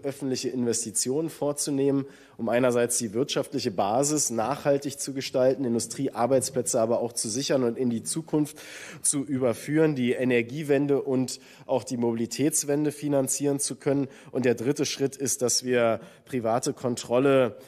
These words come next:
äh, beenden dort, äh, wo es um strategische Sektoren und öffentliche Daseinsvorsorge geht und öffentliche Daseinsvorsorge wieder in die öffentliche Hand, also in die Hand der Allgemeinheit und damit demokratischer Kontrolle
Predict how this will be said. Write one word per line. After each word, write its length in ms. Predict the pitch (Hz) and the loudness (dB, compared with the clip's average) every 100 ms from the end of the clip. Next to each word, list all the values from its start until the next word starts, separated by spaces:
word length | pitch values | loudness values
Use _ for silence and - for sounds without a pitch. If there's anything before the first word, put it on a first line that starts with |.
| - - | -20 -18
äh, 260 | 127 123 113 | -4 0 0
beenden 500 | 123 123 131 143 127 | 0 -2 0 0 2
dort, 500 | 120 123 147 - 127 131 | 2 2 2 -2 -6 -6
äh, 160 | 117 | -6
wo 100 | 120 | -4
es 140 | 127 131 | -4 -6
um 100 | 131 | -8
strategische 640 | - 117 131 151 151 143 | -6 -6 -4 -4 -4 -4
Sektoren 420 | 135 127 143 135 | -6 -6 -4 -2
und 120 | 120 | -2
öffentliche 360 | 131 120 120 120 | -6 -6 -6 -2
Daseinsvorsorge 1080 | 104 127 151 143 131 - 139 120 123 123 110 | -2 -2 0 -2 -2 -2 -2 2 0 0 -2
geht 320 | 120 139 - - - - | 0 0 -2 -18 -18 -8
und 140 | 113 | -4
öffentliche 360 | 131 135 120 110 | -2 0 -2 0
Daseinsvorsorge 960 | 107 120 127 123 131 120 117 117 110 | 2 4 2 0 0 0 2 0 0
wieder 300 | 117 117 117 | 2 2 2
in 260 | 123 120 113 - - 113 | 0 0 -2 -14 -14 -8
die 140 | 117 | -2
öffentliche 520 | 127 - 117 - 101 | -2 0 0 2 2
Hand, 240 | 113 151 127 | 4 2 2
also 220 | 110 113 | 2 0
in 80 | 110 | 0
die 160 | 107 | -2
Hand 180 | 113 127 | 0 0
der 140 | 117 | 0
Allgemeinheit 640 | 107 110 104 98 127 127 120 | 2 0 0 2 4 2 0
und 100 | 110 | -2
damit 240 | 110 113 | -2 -2
demokratischer 580 | 113 113 - 110 107 113 | -4 -6 -4 -6 -4 -8
Kontrolle 540 | 113 104 110 113 113 | -6 -8 -2 2 2